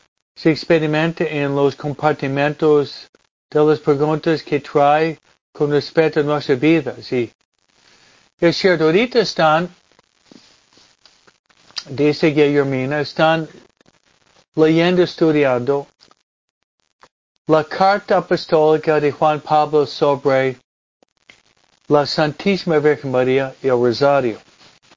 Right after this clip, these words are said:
La Santísima Virgen María y el Rosario.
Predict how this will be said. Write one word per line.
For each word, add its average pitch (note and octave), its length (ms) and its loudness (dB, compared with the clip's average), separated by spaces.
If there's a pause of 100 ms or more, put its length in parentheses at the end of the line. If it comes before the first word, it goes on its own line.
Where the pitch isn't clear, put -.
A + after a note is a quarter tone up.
(1700)
La C#3 120 -2
Santísima D#3 600 -2
Virgen C#3 300 0
María B2+ 220 0
y B2+ 80 0
el A#2+ 40 -2
Rosario. A#2+ 600 -2